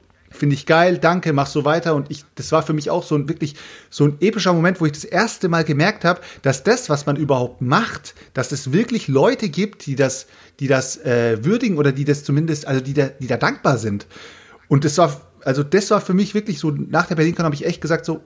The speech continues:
„Boah, krass, Alter, es gibt wirklich Leute, die sich den Scheiß durchlesen, Mann.“ Den Scheiß, den du da verzapfst oder den Scheiß, den du da filmst, Stefan, da gibt's wirklich Leute, die, die, die, die mögen das oder die mögen dich als Typ, Alter.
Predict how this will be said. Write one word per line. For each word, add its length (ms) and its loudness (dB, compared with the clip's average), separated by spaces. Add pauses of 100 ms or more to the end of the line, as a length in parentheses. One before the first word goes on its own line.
„Boah, 160 -2
krass, 380 -8
Alter, 340 -4 (280)
es 120 -4
gibt 220 -4
wirklich 320 2
Leute, 180 2
die 60 -6
sich 180 -10
den 140 -2
Scheiß 380 -2
durchlesen, 440 -2
Mann.“ 220 -4 (560)
Den 140 4
Scheiß, 320 2
den 180 2
du 140 0
da 160 2
verzapfst 500 -2
oder 160 0
den 160 0
Scheiß, 320 0
den 160 2
du 80 -2
da 140 2
filmst, 320 0
Stefan, 340 0 (460)
da 100 0
gibt's 220 -2
wirklich 280 -2
Leute, 280 2
die, 240 -2 (240)
die, 80 0 (180)
die, 120 -2
die 220 -6
mögen 600 2
das 180 2
oder 120 2
die 100 4
mögen 280 4
dich 320 -2
als 280 -2
Typ, 260 -4
Alter. 400 -8